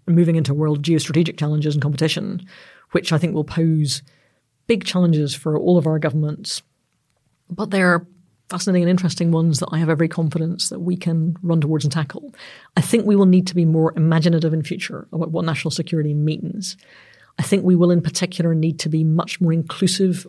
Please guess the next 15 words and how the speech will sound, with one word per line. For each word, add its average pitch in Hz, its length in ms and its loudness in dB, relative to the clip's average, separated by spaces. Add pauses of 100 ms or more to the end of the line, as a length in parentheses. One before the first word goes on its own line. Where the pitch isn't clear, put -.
of 151 120 -2
our 147 280 -2
economic 165 480 -2
colleagues - 580 -4 (400)
in 165 120 -2
understanding 160 680 2 (100)
what, - 400 -2 (1200)
what 208 120 2
a 208 60 4
world 180 640 4 (100)
that 175 300 -2
is, 165 540 -2 (600)
that 151 100 -2
offers 196 360 0
economic 180 580 0